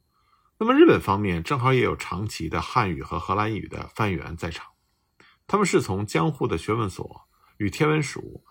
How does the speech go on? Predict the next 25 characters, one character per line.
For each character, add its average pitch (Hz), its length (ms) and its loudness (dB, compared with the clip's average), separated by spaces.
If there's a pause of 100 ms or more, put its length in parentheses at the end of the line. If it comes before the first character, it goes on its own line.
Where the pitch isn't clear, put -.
所 120 160 2
请 - 220 -4
来 64 140 -8
的 80 120 -4
长 90 220 -6
期 92 120 -6
翻 80 180 -10
译。 - 120 -20 (1000)
一 190 100 8
八 214 120 10
四 202 200 2
七 202 160 0
年 123 180 2
起， - 320 -8 (320)
每 107 180 2
年 101 200 2
的 151 140 4
夏 107 180 0
休 110 120 -4
期 107 200 -8
间 104 280 -2
在 127 140 -2
浦 - 180 -10
贺 104 120 0
港 - 300 -8